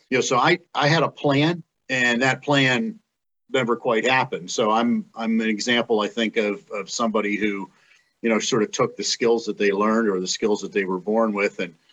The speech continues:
and, you know, made the best of them, so to speak. But, um, I mean, what I had thought that I would do is probably teach. Uh, I always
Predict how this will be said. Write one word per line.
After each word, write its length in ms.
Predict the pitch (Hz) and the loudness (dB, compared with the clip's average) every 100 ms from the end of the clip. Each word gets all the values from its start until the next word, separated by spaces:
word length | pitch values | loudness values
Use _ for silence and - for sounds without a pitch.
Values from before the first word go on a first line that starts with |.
| _ _ | _ _
and, 380 | 92 90 87 73 - _ _ - | -6 -6 -6 -12 -20 _ _ -6
you 80 | 110 | -4
know, 80 | 92 | 0
made 240 | 117 113 | 0 0
the 60 | 95 | 0
best 260 | 123 135 | -2 0
of 80 | 107 | -2
them, 80 | 95 | -4
so 160 | 113 98 | -4 -4
to 80 | |
speak. 320 | 95 - 95 - | -4 -6 -8 -4
But, 180 | 104 92 - - _ - | -4 -4 -10 -20 _ -2
um, 680 | 107 107 101 95 92 87 80 _ - | 2 2 2 0 -2 -6 -14 _ -4
I 120 | 117 | 0
mean, 420 | 113 110 107 95 - _ _ _ - - - 135 | 4 4 2 0 -12 _ _ _ -12 -10 -6 -2
what 260 | 143 151 | 2 4
I 140 | 139 139 | 4 2
had 160 | 120 | 0
thought 260 | 143 127 143 | 0 0 2
that 100 | 120 | 0
I 100 | 117 | 0
would 200 | 117 95 | 0 -2
do 300 | 113 113 110 | 0 2 2
is 140 | 101 | 0
probably 540 | - 113 104 98 104 101 | 0 -2 -2 -4 -6 -6
teach. 560 | - 110 107 - - 101 | -2 0 -2 -6 -2 -2
Uh, 40 | |
I 280 | 92 92 101 | 0 0 0
always 320 | 104 95 | 2 0